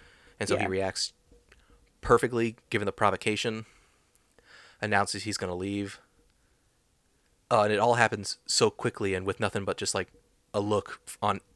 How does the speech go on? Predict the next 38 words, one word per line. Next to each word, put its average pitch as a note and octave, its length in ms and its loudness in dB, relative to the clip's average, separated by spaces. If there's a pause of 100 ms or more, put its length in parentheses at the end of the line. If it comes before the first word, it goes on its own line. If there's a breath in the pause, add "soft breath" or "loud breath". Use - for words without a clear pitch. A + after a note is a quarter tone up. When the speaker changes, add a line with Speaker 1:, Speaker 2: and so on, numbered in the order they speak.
(100)
Speaker 1:
both G#2 180 0
their F#2+ 120 0
faces F#2+ 680 -4
for - 140 -10
them F#2 80 -4
Speaker 2:
Yep. E3+ 120 0
Speaker 1:
to - 60 -2
know F2+ 60 -4
exactly F#2 320 -6
what's F#2 120 -8
happening. - 420 -10 (680)
Speaker 2:
Yeah, - 380 -6
that's G3+ 160 -4
exactly F#3+ 460 2
how F#3 140 0
serial E3+ 380 -2
killers E3+ 360 -4
work, E3 300 -4
too. - 480 -6
They're F#3 160 2
so F3 320 0
quick - 460 -4
on F#3 120 -2
their F3 160 -2
feet, E3 340 -6
and F3+ 160 -2
they're E3+ 120 0
so, F3 640 2 (360 soft breath)
they F#3+ 100 -4
can F#3 160 0
lie E3 520 4
so F3 400 0
easily. - 540 -6 (800 soft breath)
Speaker 1:
Just E3+ 260 8
like E3+ 100 2
Speaker 2:
Um, E3 60 -8
Speaker 1:
my G2 120 -2
parents. F#2+ 640 -10